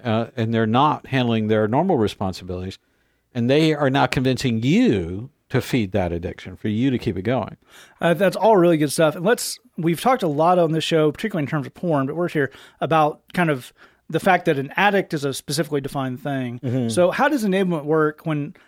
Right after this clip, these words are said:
Speaker 2: not commenting on whether this woman's grandmother is addicted or not? It doesn't actually
Speaker 1: Right.
Speaker 2: matter right now.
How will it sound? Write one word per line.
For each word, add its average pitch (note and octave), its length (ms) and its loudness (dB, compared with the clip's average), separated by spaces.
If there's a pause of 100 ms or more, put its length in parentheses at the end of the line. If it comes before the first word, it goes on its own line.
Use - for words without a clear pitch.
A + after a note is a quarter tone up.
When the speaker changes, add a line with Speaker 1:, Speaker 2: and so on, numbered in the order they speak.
(140)
Speaker 2:
not E3+ 340 0 (300)
commenting E3+ 300 2
on D3+ 80 2
whether D#3 160 4
this - 240 -6
woman's D3+ 500 -4
grandmother D3+ 380 2
is B2+ 100 -6
addicted D3 340 -4
or B2 40 -10
not? C#3 320 -2 (240)
It E3+ 140 -8
doesn't C#3+ 240 -2
actually C3 340 -6
Speaker 1:
Right. G#2+ 120 0
Speaker 2:
matter C3+ 180 0
right C3 140 -2
now. D3 240 -2